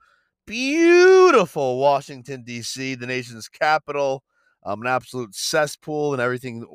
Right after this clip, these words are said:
that is wrong with this country. You can find it right in our capital.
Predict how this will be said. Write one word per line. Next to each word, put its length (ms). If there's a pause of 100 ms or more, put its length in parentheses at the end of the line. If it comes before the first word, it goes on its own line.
(160)
that 160
is 180
wrong 440
with 80
this 100
country. 540 (180)
You 120
can 120
find 300
it 100
right 300
in 80
our 100
capital. 580